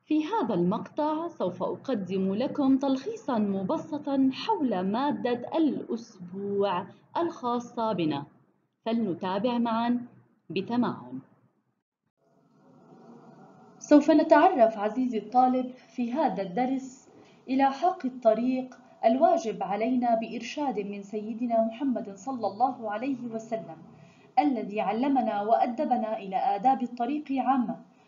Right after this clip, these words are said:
التي علينا أن نتحلى بها عند استخدامنا للطريق، وحذر كذلك من الاعتداء على حق الناس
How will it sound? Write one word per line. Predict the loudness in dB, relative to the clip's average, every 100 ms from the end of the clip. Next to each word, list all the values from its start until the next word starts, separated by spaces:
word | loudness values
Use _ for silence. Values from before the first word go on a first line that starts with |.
| 0
التي | 2 2 0 2
علينا | 4 4 2 -2 -2 0
أن | 0
نتحلى | 0 -4 -4 0 4 4
بها | 2 0
عند | 0 2 2 0
استخدامنا | -2 -8 -14 -6 0 2 2 2 4 4
للطريق، | 2 -2 -2 -2 -10 -20 _ _ -20 _ 2
وحذر | 4 4 -2 2 0 0
كذلك | -6 2 4 4 0 -2
من | -2 -2 -6
الاعتداء | -8 -10 -8 -4 -2 -2 -4
على | -4 -2 -2
حق | -4 -10 -6
الناس | -2 0 -2 -2